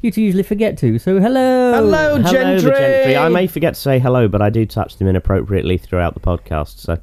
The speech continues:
Speaker 1: Ah, well, that's fine.
Speaker 2: Or, or items of their clothing we've stolen from them.
Speaker 1: Ah.
Speaker 3: Yeah, one of the two.
Speaker 2: Sniff their <clears throat> knickers.
Speaker 1: So, what have you guys been getting up to since I last saw you?
Speaker 2: I've just been moseying around,
Speaker 3: Yeah.
Speaker 2: you know. Um, I'm good at moseying.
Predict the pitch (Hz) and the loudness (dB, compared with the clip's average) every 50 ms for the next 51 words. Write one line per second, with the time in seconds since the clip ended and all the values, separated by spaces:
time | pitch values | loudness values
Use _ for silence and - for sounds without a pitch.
0 | - - - 208 185 131 107 101 104 107 92 64 65 87 - - - - - - | -10 -10 -4 -2 -2 0 0 0 -2 -2 -4 -6 -8 -10 -10 -12 -14 -14 -14 -12
1 | - - - 127 - 117 117 - - - - - - - 110 104 95 95 - - | -12 -12 -12 -10 -10 -10 -10 -10 -12 -16 -20 -20 -14 -12 -10 -10 -10 -12 -14 -20
2 | - - - - 131 135 - 139 120 113 113 107 104 104 - - 120 107 104 101 | -16 -14 -10 -8 -8 -6 -6 -6 -4 -4 -4 -4 -4 -4 -6 -6 -4 -4 -4 -4
3 | 101 98 101 101 - - - - 107 107 101 101 101 95 - 101 101 104 101 104 | -6 -6 -8 -10 -12 -12 -10 -8 -6 -6 -6 -8 -10 -12 -12 -10 -10 -10 -10 -12
4 | 104 113 - - - - _ _ - 196 175 170 170 143 131 127 117 110 107 110 | -14 -16 -20 -20 -20 -20 _ _ -10 -8 -6 -4 -4 -4 -4 -4 -4 -4 -6 -6
5 | - - - 80 85 95 92 80 76 - - 87 85 - - - - - - - | -8 -8 -6 -4 -2 -2 -2 -4 -6 -8 -10 -10 -10 -10 -12 -16 -20 -20 -20 -16
6 | - 104 95 85 - _ - - - 160 - - 123 107 95 - - - - - | -14 -14 -14 -14 -12 _ -4 -2 -2 0 -2 -4 -6 -6 -8 -10 -12 -14 -14 -14
7 | 85 - - - - - _ _ _ - - - 240 240 247 247 240 220 208 208 | -14 -14 -16 -18 -20 -20 _ _ _ -16 -10 -8 -6 -4 -4 -4 -2 -4 -4 -4
8 | 220 240 233 254 240 233 226 196 180 185 156 151 143 147 147 - - 160 143 135 | -6 -6 -6 -6 -4 -4 -4 -4 -2 -2 -2 -2 -2 -2 -2 -2 0 -2 0 0
9 | 151 139 139 139 139 131 - - 147 139 135 123 117 113 110 - - _ - - | 0 -2 0 0 0 -2 -2 -2 0 0 2 2 2 0 -2 -4 -10 _ -20 -20
10 | - - - - - _ - _ _ _ _ - _ _ _ _ _ - - - | -20 -20 -20 -20 -20 _ -20 _ _ _ _ -20 _ _ _ _ _ -4 0 2
11 | - - 147 135 135 131 127 127 135 139 147 147 139 135 156 156 151 147 151 147 | 4 4 4 4 2 2 2 2 4 4 2 2 2 2 0 0 2 2 0 0
12 | 147 151 156 170 190 208 220 220 220 196 - 123 123 127 139 147 151 156 165 165 | 0 0 -2 -2 -4 -4 -4 -4 -4 -2 0 2 2 2 4 2 2 2 0 -2
13 | 156 - 127 127 127 131 131 127 127 131 127 101 - - 127 127 120 170 156 139 | -2 -4 -2 -2 -2 -2 -2 -2 -2 -4 -6 -6 -8 -8 -8 -6 -4 -4 -4 -4
14 | 113 127 127 120 123 120 117 120 135 151 160 | -2 -2 0 0 -2 -2 -2 -4 -4 -4 -6